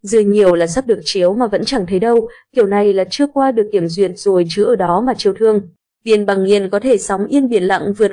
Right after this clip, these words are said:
qua scandal này quả là có tư bản chống lưng. Phim này mà được lên nữa thì khéo phán Đặng Luân tức chết mất.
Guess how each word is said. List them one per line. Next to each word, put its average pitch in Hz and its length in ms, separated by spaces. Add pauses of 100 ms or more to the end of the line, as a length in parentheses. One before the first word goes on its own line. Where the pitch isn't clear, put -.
qua 214 140
scandal 208 440
này 180 300
quả 170 180
là 165 100
có 175 140
tư 220 160
bản 175 240
chống 175 160
lưng. 214 240 (500)
Phim 285 140
này 226 200
mà 196 120
được 185 180
lên 233 180
nữa 240 320
thì 226 100
khéo 175 240
phán 180 300
Đặng 226 180
Luân 196 240
tức 269 180
chết 247 200
mất. 254 180